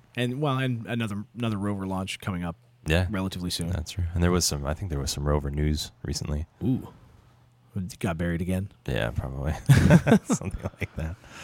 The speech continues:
Speaker 1: Anyway, what, so what are we talking about next week?
Speaker 2: Uh, next week is gonna be,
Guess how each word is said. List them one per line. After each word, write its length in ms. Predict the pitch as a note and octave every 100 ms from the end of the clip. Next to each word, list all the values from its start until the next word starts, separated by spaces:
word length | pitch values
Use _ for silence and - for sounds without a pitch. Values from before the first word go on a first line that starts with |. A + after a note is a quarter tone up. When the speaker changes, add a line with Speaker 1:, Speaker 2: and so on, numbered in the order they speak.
| -
Speaker 1:
Anyway, 400 | B2+ A2 F#2+ D#2 -
what, 260 | D3 D#3 B2+
so 100 | D#3
what 80 | F3+
are 40 |
we 60 | F3
talking 220 | E3+ D3+
about 160 | D3+
next 180 | C3+ -
week? 220 | F2+ D2+ _ _ _ - _
Speaker 2:
Uh, 160 | - E2
next 220 | F2 -
week 140 | D3+ D3
is 140 | C3+
gonna 180 | C3 A#2
be, 360 | G#2+ G#2 G#2